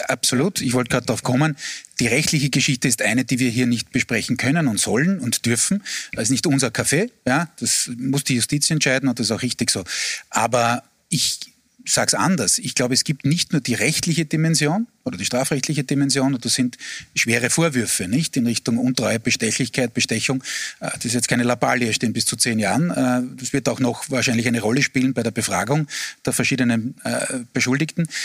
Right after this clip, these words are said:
Ähm, aber ich wollte was anderes sagen, nämlich es gibt auch eine politische und eine moralische, äh, Ebene hier.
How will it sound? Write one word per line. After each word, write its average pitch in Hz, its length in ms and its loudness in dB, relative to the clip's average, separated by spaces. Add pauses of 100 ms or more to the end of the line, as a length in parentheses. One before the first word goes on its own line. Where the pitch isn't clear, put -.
(220)
Ähm, 135 240 0
aber - 100 0
ich 147 120 0
wollte 165 160 0
was 147 60 2
anderes 160 340 2
sagen, 104 200 0
nämlich 117 200 2
es 123 120 2
gibt - 220 0
auch 143 140 0
eine 143 140 2
politische 131 800 2
und 110 120 0
eine 120 140 2
moralische, 113 640 2 (260)
äh, 101 220 -4
Ebene 95 320 -2
hier. 82 240 -2